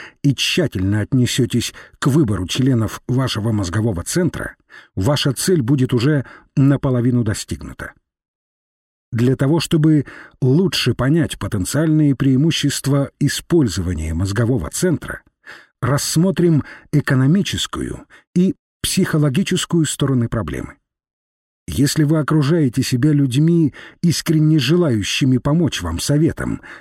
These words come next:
и личным содействием, экономические выгоды такого гармоничного общения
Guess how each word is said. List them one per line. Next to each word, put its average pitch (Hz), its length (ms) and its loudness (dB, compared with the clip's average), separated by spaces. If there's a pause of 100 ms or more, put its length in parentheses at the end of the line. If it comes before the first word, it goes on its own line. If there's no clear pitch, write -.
(140)
и 143 80 4
личным 120 480 2
содействием, 107 880 -4 (420)
экономические 156 1080 2
выгоды 117 460 0
такого 127 500 0 (220)
гармоничного 131 1120 2
общения 71 760 -2